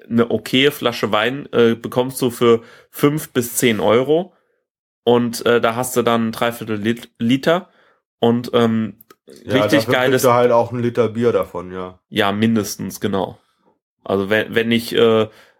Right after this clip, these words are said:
Speaker 1: äh, anderthalb oder so. Also schon
Speaker 2: Also das
Speaker 1: ziemlich
Speaker 2: Lustige ist,
Speaker 1: gut.
Speaker 2: die haben ja, ähm, bei Upper Class, also wenn wir, bist du fertig mit Bierbrauen, dann machen wir das noch zu Ende und dann gehen wir zu Upper Class.
Speaker 1: Nee, äh, ich wollte da eigentlich nichts mehr zu,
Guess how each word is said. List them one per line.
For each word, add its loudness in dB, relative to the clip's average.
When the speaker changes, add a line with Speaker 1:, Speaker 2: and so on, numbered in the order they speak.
Speaker 1:
äh, -2
anderthalb 0
oder -6
so. -16
Also -2
schon 0
Speaker 2:
Also 2
das 4
Speaker 1:
ziemlich 2
Speaker 2:
Lustige 0
ist, 6
Speaker 1:
gut. -4
Speaker 2:
die 2
haben -2
ja, 2
ähm, -12
bei -2
Upper -2
Class, -2
also -4
wenn 2
wir, 2
bist -4
du -4
fertig 0
mit -6
Bierbrauen, 0
dann -2
machen 0
wir 0
das -6
noch -8
zu 0
Ende 0
und -4
dann -2
gehen -2
wir -4
zu -2
Upper -4
Class. -6
Speaker 1:
Nee, 0
äh, 0
ich -10
wollte 2
da 2
eigentlich -8
nichts -8
mehr -2
zu, -8